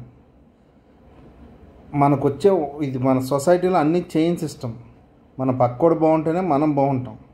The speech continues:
మరి అటువంటిది, ఎక్కువ శాతం ఉన్నటువంటి రైతులు బాగుంటేనే మిగిలిన అన్ని శాఖలు, అన్ని వృత్తులు బాగుంటాయి. ఆ ఒక్క సదుద్దేశంతోనే పదే పదే ఈ విషయాల మీద మాట్లాడటం జరుగుతుంది.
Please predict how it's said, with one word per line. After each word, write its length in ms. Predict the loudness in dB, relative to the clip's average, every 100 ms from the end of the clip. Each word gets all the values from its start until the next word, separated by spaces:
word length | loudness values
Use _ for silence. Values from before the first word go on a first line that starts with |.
| -20 _ -20 _ _ -2
మరి 160 | 2
అటువంటిది, 760 | 2 2 0 0 -2 -2 -4 -10 -20 -20 -20 -20 -14
ఎక్కువ 440 | -12 -12 -2 4 4
శాతం 280 | 4 0 0
ఉన్నటువంటి 440 | 0 0 -2 -2
రైతులు 400 | 0 0 2 0
బాగుంటేనే 760 | 2 2 2 0 -2 -2 -4 -6 -14 _ -6
మిగిలిన 680 | -2 2 2 4 2 0 -4 -10 -12 -2
అన్ని 280 | 0 0
శాఖలు, 520 | 0 0 0 0 -2 0
అన్ని 240 | 2 2
వృత్తులు 360 | 2 0 0 0
బాగుంటాయి. 540 | 2 0 0 -4 -8 -16 -20 -20 _ _ -6
ఆ 60 | 0
ఒక్క 300 | 0 0 -2
సదుద్దేశంతోనే 1200 | 0 0 0 0 0 0 -2 0 2 0 -2 -4 -12 -20 _ _ _ _ -2
పదే 240 | 2 4 2
పదే 260 | 2 2
ఈ 80 | 2
విషయాల 320 | 2 0 0
మీద 160 | 2 2
మాట్లాడటం 540 | 2 2 0 -2 -2
జరుగుతుంది. 600 | -2 0 -2 -2 -2 -6